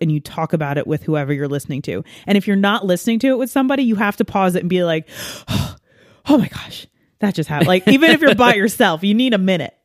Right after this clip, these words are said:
Speaker 1: to be like, "That was crazy." Like, you just wanna call up your friend and be like,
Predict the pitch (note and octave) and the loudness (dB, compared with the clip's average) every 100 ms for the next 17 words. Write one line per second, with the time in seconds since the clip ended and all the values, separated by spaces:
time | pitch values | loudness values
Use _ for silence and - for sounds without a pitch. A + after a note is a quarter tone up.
0 | _ - F3 E3+ F#3+ F3+ E3+ - _ D#4 | _ -6 -2 0 0 0 -2 -6 _ -4
1 | D#4+ C#4 C#4 - - - - A#4 B4 A4+ | 0 0 -2 -6 -20 -20 -4 0 2 4
2 | A4 F#4+ C4 C4+ C#4 D#4 G4 F4+ D4 - | 2 0 -2 -2 0 0 0 -2 -6 -4
3 | A#3+ B3 B3 A3 G3+ G#3+ G3+ G3 F#3 | 0 0 0 -2 -2 -2 0 -2 -2